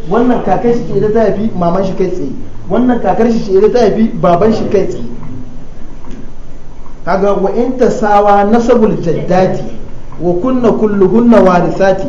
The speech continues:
fasudusu bainahunna bisawiyya bil qismati al adilati shar'iyya. Yanzu wannan sudusun shi za a raba musu shi daidai wa daidai. Kenan kaga da a nan, ina muke a wancan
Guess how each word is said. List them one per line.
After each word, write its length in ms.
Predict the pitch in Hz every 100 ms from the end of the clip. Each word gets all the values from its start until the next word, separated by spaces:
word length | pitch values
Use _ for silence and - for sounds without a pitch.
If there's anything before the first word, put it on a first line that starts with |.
| - - - -
fasudusu 540 | 156 - 320 214 - 156 -
bainahunna 580 | 262 269 185 175 165 139
bisawiyya 600 | 131 - 135 165 165 156
bil 200 | 143 -
qismati 340 | - 160 156 -
al 120 | - 180
adilati 320 | 170 - -
shar'iyya. 320 | 240 226 226 - - - - - - - - - - - -
Yanzu 200 | 170 190 269
wannan 240 | 262 226
sudusun 440 | 240 233 220 196 170
shi 140 | 220
za 80 | 226 247
a 120 | 196
raba 280 | 196 196 170
musu 260 | 190 185 -
shi 120 | 156 147
daidai 280 | 165 180 180
wa 140 | 165 120
daidai. 300 | 120 120 117 - - - - - - - - - - - - - - - - - - - -
Kenan 240 | 190 240
kaga 260 | 269 254 254
da 360 | 269 170 - - - - - - -
a 120 | 180
nan, 240 | 220 180 165 - - - - -
ina 160 | 160 202
muke 200 | 220 180
a 100 | 170
wancan 400 | 170 160 202 196